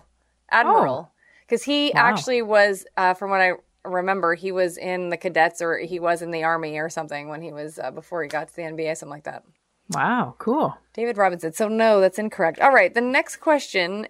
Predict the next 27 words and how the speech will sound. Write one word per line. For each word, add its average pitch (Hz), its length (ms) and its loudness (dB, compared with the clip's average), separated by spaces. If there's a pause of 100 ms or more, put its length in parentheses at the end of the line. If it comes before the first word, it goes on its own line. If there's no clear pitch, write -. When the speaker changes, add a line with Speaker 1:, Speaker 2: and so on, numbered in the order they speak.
Speaker 1:
is, 196 480 0
this 247 300 4
is, 294 120 -6 (520)
<laughs> - 400 -12
I 233 120 4
just 302 140 -2
wanna 339 160 0
see 294 200 2
who 285 140 2
can 233 220 2
blast 220 340 4
out 220 140 2
their 202 160 2
name 190 200 0
fast 196 360 0
enough, 156 200 -4
'cause 226 140 -2
if 220 120 0
you 233 120 -2
get 240 220 2
this 330 180 -4
wrong, 196 300 2
there's 185 140 -2
a 180 40 -8
problem 165 300 2
with 160 120 -6
you. 143 280 -6